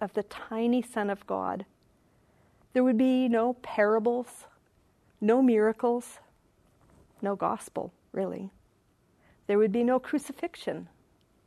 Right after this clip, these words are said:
and then there would be no resurrection, and there would be no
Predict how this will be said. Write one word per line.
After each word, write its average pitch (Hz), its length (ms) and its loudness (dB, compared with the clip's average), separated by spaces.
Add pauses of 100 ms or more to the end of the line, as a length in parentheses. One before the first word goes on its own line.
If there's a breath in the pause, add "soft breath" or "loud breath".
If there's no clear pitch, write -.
(720)
and 196 180 -2
then 214 200 4
there 220 120 4
would 202 160 4
be 214 140 2
no 208 180 2
resurrection, 214 800 0 (1300)
and 202 120 2
there 220 120 10
would 214 140 2
be 208 360 0 (180)
no 214 480 2